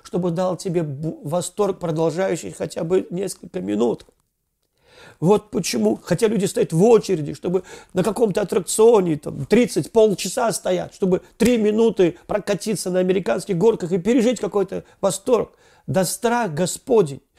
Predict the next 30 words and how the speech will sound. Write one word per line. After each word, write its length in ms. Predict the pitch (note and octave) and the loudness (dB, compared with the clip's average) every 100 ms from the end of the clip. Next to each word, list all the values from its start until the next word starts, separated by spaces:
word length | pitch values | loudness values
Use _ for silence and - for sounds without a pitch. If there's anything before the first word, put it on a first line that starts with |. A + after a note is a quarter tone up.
| - | -6
это 280 | - G3 A3+ | -2 0 0
экстатически 840 | F#3+ - A3 G#3+ C#4 - F3 - F3+ | -2 -2 -2 0 -2 -2 -6 -4 -6
счастливое 640 | - G3+ G#3 A#3+ A3+ F#3+ | -4 -4 -2 0 0 0
чувство, 560 | - - G#3 - F2 - - - - | -2 -2 -2 -4 -10 -12 -18 -8 0
превосходящее 760 | A3 F#3+ - G3 A#3+ - G#3 | 2 2 0 2 2 0 -2
все 220 | F3 - G#3+ | -2 0 0
американские 760 | G3 F#3+ - G#3+ A3+ - F3+ | 2 -2 2 0 0 -2 0
горки. 560 | F3 F#3 A3 D3 - - - - - | 2 4 4 2 -6 -16 -18 -10 -2
Когда 180 | E3+ | 0
ты 160 | G3+ G#3 | 2 0
встречаешься 640 | D#3+ F#3+ F3+ A#3 A3 - | 0 0 2 0 0 -4
с 120 | D3 D3 | -4 -2
Богом, 460 | D4 C4 F3 C#3+ _ - - | 2 4 2 -6 _ -12 -2
ты 100 | G#3+ | 0
потом 340 | E3+ - D4 | 2 0 0
всю 200 | - - | 2 2
жизнь 120 | G3+ | 2
говоришь: 200 | E3+ D#3+ - - | 2 -2 -6 0
«Пугай 500 | A3+ C#4+ E4 D#4+ D4 | 4 6 6 4 4
меня, 320 | G#3+ G3+ A#3 | 4 4 4
Бог, 440 | F#3 G3+ D#4+ - - - - - | 4 4 4 2 -6 -20 -10 4
пугай 420 | E4+ B3+ D4 D#4 | 6 6 4 2
меня 360 | B3 A3+ A3 | 0 0 0
опять, 500 | A3 - D4+ F#3 D3+ - | 0 2 0 0 -6 -6
потому 380 | F#3 G#3 D4+ F#3+ | -6 -2 -2 -2
что 160 | - | -4
я 160 | G3 G#3+ | -6 -6
с 80 | - | -4
тобой 360 | E3+ E3+ A3+ - | -2 2 2 2
удовлетворен». 1400 | A#3 C#4+ A#3 G3+ B3 A3+ A#3+ A#3+ F#3 G3+ B3 D4 A3+ | 0 2 2 0 -2 0 0 -2 -4 -2 0 0 -2